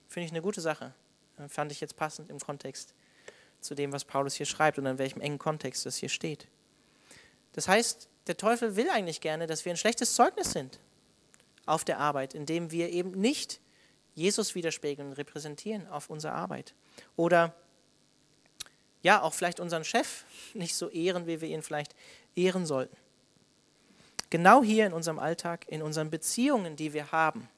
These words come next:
auch mit anderen Menschen, da findet geistlicher Kampf statt. Und ich glaube, es ist wichtig, dabei nochmal zu betonen und hervorzuheben,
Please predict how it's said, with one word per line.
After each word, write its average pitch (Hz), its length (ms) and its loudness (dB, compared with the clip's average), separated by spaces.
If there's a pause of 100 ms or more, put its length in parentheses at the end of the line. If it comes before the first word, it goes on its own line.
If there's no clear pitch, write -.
(120)
auch 160 140 0
mit 165 160 -2
anderen 175 260 0
Menschen, 180 340 0
da 175 160 6
findet 202 540 6 (340)
geistlicher 170 640 2 (320)
Kampf 156 300 -4
statt. - 460 -4 (1300)
Und 165 60 -8
ich 156 80 -10
glaube, 214 240 4
es 202 100 -2
ist 175 120 -6
wichtig, 226 340 -2
dabei 175 500 2 (140)
nochmal 170 280 -8
zu - 120 -8
betonen 185 420 2
und 170 140 -4
hervorzuheben, 175 840 2